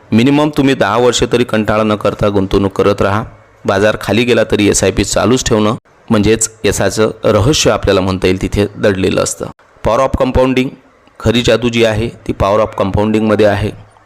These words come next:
म्हणजे तुम्हाला चक्रवाढ व्याज जे आहे ते तुम्हाला तिथे मिळते. पैशाला पैसा वाढवत असतो. जितक्या लवकर तुम्ही सुरू कराल तितका जास्त फायदा तुम्हाला तिथे मिळणार आहे. समजा एक उदाहरण आपण इथे घेऊया. तुमचं वय सध्या पंचवीस आहे.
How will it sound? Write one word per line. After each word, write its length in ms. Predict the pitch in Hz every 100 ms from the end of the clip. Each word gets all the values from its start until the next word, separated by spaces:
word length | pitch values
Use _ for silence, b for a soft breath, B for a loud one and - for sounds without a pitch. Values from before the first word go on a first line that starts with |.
| _ -
म्हणजे 180 | 110 131
तुम्हाला 320 | 127 120 123
चक्रवाढ 600 | - 117 - 123 110 113 120 - 113
व्याज 420 | 101 107 123 110
जे 80 | 104
आहे 220 | 98 95 - - _ _ _ _ -
ते 60 | 147
तुम्हाला 300 | 123 107 95
तिथे 220 | 87 -
मिळते. 400 | 92 78 - - - b b -
पैशाला 420 | 113 107 120 123
पैसा 360 | 120 107 95 107
वाढवत 340 | 104 107 107
असतो. 360 | 104 - 110 - B B _
जितक्या 300 | 110 110 143
लवकर 360 | 131 107 104 135
तुम्ही 200 | 135 127
सुरू 220 | 131 123
कराल 300 | 113 117 113 -
तितका 380 | 98 - 107 110 -
जास्त 300 | - 98 -
फायदा 300 | 120 107 107
तुम्हाला 280 | 104 95 92
तिथे 420 | - 98 127 190 B B B
मिळणार 340 | 104 101 85 71
आहे. 220 | - -
समजा 420 | - 127 127 131 - B B -
एक 180 | 117 120
उदाहरण 280 | 110 120
आपण 220 | 113 123 110
इथे 180 | 107
घेऊया. 460 | 110 110 107 107 107 - -
तुमचं 220 | 113 107
वय 160 | 107 104
सध्या 280 | 104 101 104
पंचवीस 420 | 104 98 110 107
आहे. 220 | 101 101